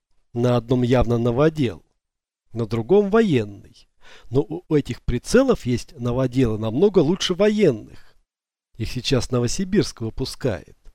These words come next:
И глушаки. Назначение понятно. Оружие для ближнего и для городского боя.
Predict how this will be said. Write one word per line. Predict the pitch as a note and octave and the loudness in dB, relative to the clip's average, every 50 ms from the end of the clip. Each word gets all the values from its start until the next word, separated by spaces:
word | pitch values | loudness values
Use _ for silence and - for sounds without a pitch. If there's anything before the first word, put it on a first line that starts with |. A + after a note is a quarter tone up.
| _ _ _ _ _ _ _ | _ _ _ _ _ _ _
И | - G2 G2+ | -12 -12 -10
глушаки. | F#2+ A2 B2 B2+ B2 - E3+ F3 F3 - - - A2 - - - _ _ _ _ _ _ _ _ _ _ _ _ _ _ _ _ - | -8 -6 -6 -6 -4 -2 -2 -2 -2 -4 -10 -16 -16 -16 -18 -20 _ _ _ _ _ _ _ _ _ _ _ _ _ _ _ _ -10
Назначение | G#2+ G#2+ G#2 A2+ A#2 A2 - - C#3 B2 A#2 A#2+ A#2+ | -8 -6 -2 -2 -2 0 2 2 2 2 2 -2 -2
понятно. | - - C3+ D#3 F#3+ A3 G#3+ F3 - - A2 - - - - - - - - | -2 0 0 2 2 2 0 0 -2 -6 -16 -16 -16 -18 -20 -20 -20 -18 -10
Оружие | - A#2 A#2 B2 D#3 F3+ D#3 D#3 C#3 A2+ | -6 -2 0 2 2 2 4 4 2 2
для | - A#2+ A#2 | 0 -4 -4
ближнего | G#2+ F#2+ A#2+ D#3 F#3+ F3 E3+ D3+ B2 G#2 G#2 G#2+ _ - | -2 0 2 2 2 2 0 -2 -2 -4 -6 -12 _ -10
и | A#2 | -6
для | G#2 A2+ A#2+ | -4 -4 -4
городского | G#2+ B2 A#2 A#2+ A#2 - - - B2 G#2+ C3 D3+ | -2 -2 -2 -2 -2 -4 -6 -6 -4 -2 -2 -4
боя. | D3 C#3+ D3 B2 G#2 G2 - - - | -2 -2 -2 -2 -2 -4 -10 -16 -20